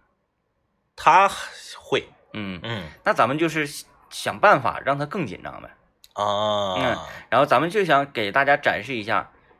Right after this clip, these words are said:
Speaker 2: 紧张的人是什么样子。
Speaker 1: <laughs>
Speaker 2: 对，就是紧张，极度紧张的人是什么样子。
Speaker 1: 啊，啊，啊，啊，啊。
Speaker 2: 我有，我记得有一次，正常来讲，咱们采访嘉宾呐，
Speaker 1: 嗯。
Speaker 2: 或者什么的，都得让对方放松，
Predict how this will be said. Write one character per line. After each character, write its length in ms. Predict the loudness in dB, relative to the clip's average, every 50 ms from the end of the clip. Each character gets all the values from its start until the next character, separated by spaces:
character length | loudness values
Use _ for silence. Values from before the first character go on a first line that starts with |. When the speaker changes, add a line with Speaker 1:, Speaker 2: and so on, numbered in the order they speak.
| _ _ _ -12
Speaker 2:
紧 220 | -10 -8 -6 0
张 160 | 2 4 4
的 100 | 4 4
人 160 | 2 0 -4
是 80 | -6 -10
什 160 | -12 -10 -8
么 60 | -6
样 180 | -4 -4 -4 -4
子。 60 | -6 -8 -14 -18 -18 -20 -20 -20 -20 -12 -4 -2
Speaker 1:
<laughs> 1500 | 0 2 4 6 6 6 6 4 0 0 0 2 0 0 0 0 -2 -4 -4 -6 _ -10 -10 -10 _ _ _ _ -20 -20 -20 -18 -20 -16 -12 -8
Speaker 2:
对， 120 | -6 -4
就 120 | 0 2 2
是 120 | 2 2
紧 280 | 0 -4 -6 -4 -2 4
张， 240 | 4 4 4 4 0 -8 _ _ -16
极 240 | -12 -8 -6 -4
度 120 | -2 -2 -2
紧 200 | -2 -6 -8 -6
张 140 | -4 -4 -4
的 60 | -4
人 100 | -6 -4
是 40 | -2
什 60 | 0
么 160 | 0 0 0
样 80 | -2 -2
子。 60 | -4
Speaker 1:
啊， 0 |
啊， 0 |
啊， 120 | -6 -6 -6
啊， 20 | -8 -8 -10 -10 -10
啊。 60 | -6 -2
Speaker 2:
我 80 | 2 2
有， 140 | 2 2 2
我 80 | -2
记 100 | -4 -6 -4
得 60 | -4
有 140 | -4 -6 -6
一 40 |
次， 320 | -12 -12 -12 -10 -10 -10 -10 _ _ _ _ _ _ _ -20 _ _ _ -18 -18 _ -18 -8 0
正 160 | 0 2 2
常 140 | 2 -2 0
来 120 | 0 0
讲， 200 | 0 0 -4 -6 -6
咱 140 | -10 -6 -4
们 200 | -2 -2 -4 -4 _ -20 -20 -20 -20 -20 -20 -20 -20 _
采 180 | -2 2 2 2
访 160 | 2 0 0
嘉 160 | 2 0 0
宾 220 | 0 -2 -6 -2
呐， 240 | 2 2 2 2 2 0
Speaker 1:
嗯。 80 | 0
Speaker 2:
或 60 | 0 0
者 100 | -2 -2
什 140 | -4 -8 -10
么 80 | -10
的， 160 | -10 -10 -10 -12 _ _ -20 -20 _ _
都 80 | -4 -2
得 60 | 2
让 180 | 4 4 2 2
对 140 | 0 -2
方 140 | 0 -2 -2
放 240 | 0 0 -2 -2 -2
松， 280 | -2 -4 -6 -6 -6